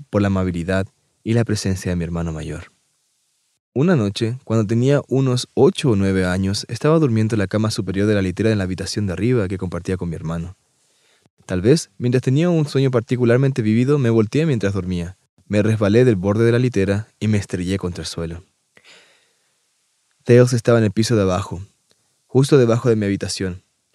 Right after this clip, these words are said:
habiendo llegado a casa después de salir con alguien. Escuchó el estruendo, subió corriendo las escaleras y me encontró sin aliento, llorando en el suelo. No recuerdo lo que dijo, pero recuerdo que me levantó cuidadosamente y me puso de nuevo en la cama.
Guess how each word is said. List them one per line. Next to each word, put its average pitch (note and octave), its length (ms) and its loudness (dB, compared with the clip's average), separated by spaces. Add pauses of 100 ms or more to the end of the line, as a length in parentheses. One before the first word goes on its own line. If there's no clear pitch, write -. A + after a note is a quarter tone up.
(180)
habiendo A2+ 320 0
llegado A#2 300 2
a G2+ 40 -2
casa A#2 300 -2
después A2 300 2
de B2 40 4
salir G#2+ 240 0
con F#2+ 140 -2
alguien. E2 400 -6 (800)
Escuchó G#2+ 340 0
el C3 60 8
estruendo, B2 560 2 (180)
subió A2 320 0
corriendo A#2 380 2
las G#2+ 180 0
escaleras A2+ 640 0 (420)
y A#2 80 0
me C3 120 4
encontró A2 400 0
sin A2+ 180 -2
aliento, F#2 500 -4 (600)
llorando G#2+ 340 2
en A2 60 4
el G#2+ 80 2
suelo. E2+ 480 -6 (560)
No A#2 100 2
recuerdo D#3 240 4
lo C3+ 100 4
que A2+ 120 0
dijo, F#2 500 -4
pero G2+ 140 -2
recuerdo A#2 320 2
que A#2 80 0
me G#2 80 0
levantó F#2+ 320 -2
cuidadosamente G2+ 640 -2
y A2 60 -2
me G2 80 -2
puso G#2+ 240 -6
de F#2 80 -2
nuevo G2+ 180 -4
en F2+ 60 -4
la E2+ 80 -8
cama. E2+ 340 -12